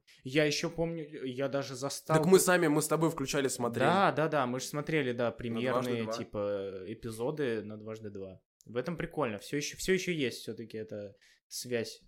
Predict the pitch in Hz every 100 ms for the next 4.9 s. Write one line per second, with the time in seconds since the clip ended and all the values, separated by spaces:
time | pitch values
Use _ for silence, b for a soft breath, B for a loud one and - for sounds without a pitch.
0 | - - - 117 107 104 101 98 95 92
1 | 95 95 - - 131 143 135 123 160 190
2 | 202 196 190 175 196 190 143 131 147 156
3 | 165 131 - 113 - 110 - 131 135 127
4 | 107 110 113 123 - 117 123 113 101